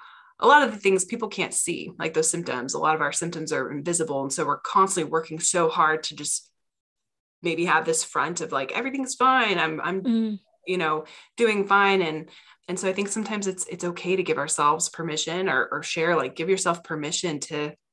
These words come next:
Speaker 1: be flexible. Like, I don't know. I think I've also learned, even in the last couple of years with this pandemic, just the importance of that social aspect.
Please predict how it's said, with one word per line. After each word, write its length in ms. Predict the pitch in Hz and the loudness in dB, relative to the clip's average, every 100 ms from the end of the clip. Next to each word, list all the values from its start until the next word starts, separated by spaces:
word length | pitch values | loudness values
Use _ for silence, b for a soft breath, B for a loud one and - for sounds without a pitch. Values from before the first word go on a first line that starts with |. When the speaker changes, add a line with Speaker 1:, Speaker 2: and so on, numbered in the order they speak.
| _ _ b b b | _ _ b b b
Speaker 1:
be 120 | 185 196 | -4 -4
flexible. 880 | 196 170 196 - 196 190 165 120 143 | 2 2 2 0 0 0 0 0 0
Like, 320 | 151 151 - - b b b _ _ | 0 -2 -10 -18 b b b _ _
I 120 | - 180 | -2 0
don't 120 | 170 | 4
know. 360 | 156 147 147 - | 4 6 4 0
I 100 | 175 | -2
think 240 | 190 202 | 0 0
I've 240 | 190 160 - | 0 -2 -4
also 320 | 170 170 170 | -4 -2 -2
learned, 380 | 165 165 165 - | 0 -2 -4 -4
even 220 | 170 160 | -4 -2
in 60 | 165 | 2
the 40 | |
last 280 | 151 165 - | 2 2 -2
couple 180 | 165 160 | -4 -2
of 60 | |
years 240 | 160 160 156 | 2 2 0
with 80 | 151 | -4
this 160 | 151 | -6
pandemic, 520 | - 143 147 151 151 | -6 -6 -6 -6 -6
just 200 | - 175 | -6 -4
the 40 | - | -4
importance 320 | 160 165 170 | 0 0 2
of 60 | 165 | -2
that 160 | 120 | -2
social 340 | - 156 156 147 | -2 -2 0 2
aspect. 560 | 143 - - 147 - | 2 2 0 -2 -4